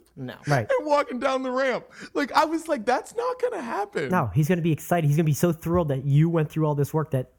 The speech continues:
Speaker 2: you were, Katie, that she was involved in it the whole time.
Speaker 1: Yeah.
Speaker 2: She's fiance of the year. She's in the Fiance Hall of Fame
Speaker 3: Yeah,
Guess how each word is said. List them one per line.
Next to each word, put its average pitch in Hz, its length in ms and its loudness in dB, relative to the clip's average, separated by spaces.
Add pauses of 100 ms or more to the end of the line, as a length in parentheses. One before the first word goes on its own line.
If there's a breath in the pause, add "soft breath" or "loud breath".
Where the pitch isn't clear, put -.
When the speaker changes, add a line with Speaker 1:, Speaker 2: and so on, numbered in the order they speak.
(140)
Speaker 2:
you 139 240 4
were, 160 200 0 (120)
Katie, 151 280 2
that 127 200 -6
she 160 180 2
was 151 300 2
involved 147 340 2
in 156 80 4
it 147 60 0
the 135 80 -2
whole 139 140 2
time. 143 320 0
Speaker 1:
Yeah. 127 100 -4 (240 loud breath)
Speaker 2:
She's - 240 0
fiance 165 680 0 (300 soft breath)
of 160 140 2
the 147 60 4
year. 151 200 4
She's 156 160 0
in 143 80 4
the 139 60 2
Fiance 156 420 2
Hall 151 260 0
of 127 60 -4
Fame 143 480 0
Speaker 3:
Yeah, 160 440 -2